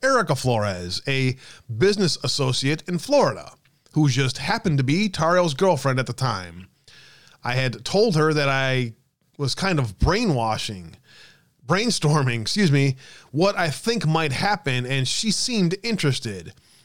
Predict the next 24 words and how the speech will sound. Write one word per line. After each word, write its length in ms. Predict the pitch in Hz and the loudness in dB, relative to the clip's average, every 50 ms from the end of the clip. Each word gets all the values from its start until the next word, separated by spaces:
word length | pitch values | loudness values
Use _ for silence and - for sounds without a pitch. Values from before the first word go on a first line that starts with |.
| _ - | _ -8
And 80 | 123 107 | -6 -4
she 220 | - 151 156 147 | -2 -2 -2 0
asked 260 | 139 147 151 156 - | 0 0 0 -2 -2
if 80 | 175 147 | -6 -4
she 140 | - 156 151 | -2 -2 0
could 120 | 180 190 | 0 -2
see 280 | - - 233 185 139 127 | -2 0 0 0 0 0
it, 120 | 120 - | 0 -2
and 120 | 139 123 | -4 -4
I 60 | 127 127 | -2 -2
said, 200 | 131 175 170 165 | -2 -2 -2 -2
"Sure." 380 | - - - 233 143 113 202 | -2 0 0 2 0 0 -2
So 160 | 202 - 151 | -2 0 0
I 100 | 143 147 | 0 2
ended 240 | 143 147 151 147 151 | 2 0 0 0 0
up 120 | 156 156 147 | 0 0 0
sharing 400 | - - - 220 226 208 160 143 | -2 -2 0 0 2 2 0 -2
it 60 | 139 | -4
with 100 | 131 - | -4 -4
her 100 | 135 151 | -2 -2
on 140 | 170 175 175 | -2 -2 -2
a 40 | |
Google 240 | 160 151 156 147 165 | 0 0 2 2 2
Drive. 560 | 165 160 175 139 113 104 95 90 87 87 - | 2 2 0 0 0 -2 -4 -6 -10 -12 -16